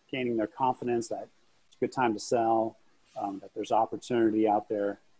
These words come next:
Uh, absolutely, uh, the Insight Report is, is there for you to use,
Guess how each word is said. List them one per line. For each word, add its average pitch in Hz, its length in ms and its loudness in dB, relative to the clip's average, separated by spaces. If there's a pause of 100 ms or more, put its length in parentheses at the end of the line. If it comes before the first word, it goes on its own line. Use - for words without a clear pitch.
(140)
Uh, 98 160 -10 (320)
absolutely, 113 580 0
uh, 101 60 0
the 98 120 -2
Insight 104 300 0
Report 101 320 -2
is, 95 200 -6 (160)
is 104 140 -12
there 107 240 0
for - 180 -4
you 98 180 0
to - 160 -10
use, 95 520 -2